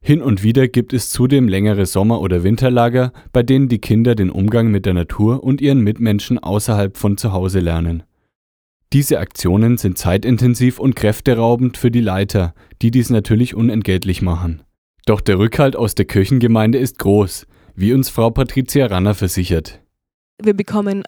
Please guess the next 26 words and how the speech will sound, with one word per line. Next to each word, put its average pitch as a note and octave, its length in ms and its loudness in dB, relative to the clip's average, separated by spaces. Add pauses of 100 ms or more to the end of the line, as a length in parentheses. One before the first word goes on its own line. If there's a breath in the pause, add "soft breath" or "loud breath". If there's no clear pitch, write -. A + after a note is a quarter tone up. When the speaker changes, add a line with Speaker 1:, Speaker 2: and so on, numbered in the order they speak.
Speaker 2:
räumliche B3+ 1040 0
Unterstützung, A3+ 800 -2
wir F#3+ 80 -6
bekommen F3+ 400 -8
finanzielle F#3+ 720 -8
Unterstützung, G#3 580 -8 (260 loud breath)
wir G3+ 80 -2
können G3+ 360 0
mit G3 260 -4
persönlichen G3+ 560 -4
Fragen G3 560 -2 (140)
immer G#3 260 0
zu - 200 -12
Ihnen C#4 340 -4
kommen A#3+ 440 -2 (420 loud breath)
und G3+ 500 -2
es D3 180 -12
gibt F#3 220 -8
Jugendreferenten, G#3 1120 -2
es F3 220 -6
gibt, - 400 -8
äh, F#3 260 0
den F3 180 -6
Vorstand F#3+ 840 -2 (160)
der F3+ 380 0
Pfarrei, F#3+ 680 -4